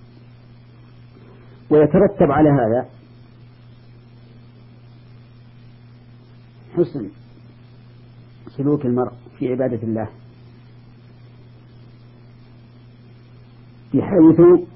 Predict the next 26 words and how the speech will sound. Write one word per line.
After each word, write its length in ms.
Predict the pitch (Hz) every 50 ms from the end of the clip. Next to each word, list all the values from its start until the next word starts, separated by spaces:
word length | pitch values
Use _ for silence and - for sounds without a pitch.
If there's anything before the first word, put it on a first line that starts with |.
| - - - - - - - - - - - - - - - - - - - - - - - - - - -
لا 200 | 151 143 165 180 185 180
يفعل 300 | 165 - 147 160 151 135 113
فعلا 220 | 143 127 131 143
لا 160 | 135 131 139
يرضيه 300 | 135 131 120 110 139 123
الله، 320 | 120 120 123 120 110 107 110 - -
لا 140 | - 143 135
يرضاه 200 | 143 135 123 143
الله 340 | 131 123 123 135 131 123 107
عز 200 | 113 123 113 117
وجل، 320 | 120 113 110 117 117 101 107 - - - - - - - - - - - - - - - - - - - - - - - - - - - - - - - - - - - - - - - - - - 127
ولا 340 | 127 131 151 160 170 165 165
يترك 300 | 156 - 151 151 147 - 143 135
أمرا 340 | 151 147 147 147 147 143 139 -
أوجبه 360 | 147 131 113 131 117 117 110
الله 220 | 120 120 123 113 110
عليه، 220 | 110 117 107 104 - - - - - - - - - - - - - - - - - - - - - - - - - - - -
لأنه 280 | 127 131 143 156 151
لو 240 | 147 156 175 170 143
فعل 220 | 160 139 131 143 139
ذلك 380 | 131 123 123 120 120 131 131 - - - - - - - - - - - - - - - - - - - - - - - - - - - - - - - -
لم 260 | 123 143 156 151 147
يغب 280 | 139 139 139 139 117 113
عن 120 | 113 117
علم 240 | 113 123 123 120 117
الله 460 | 113 117 120 120 117 113 113 113 107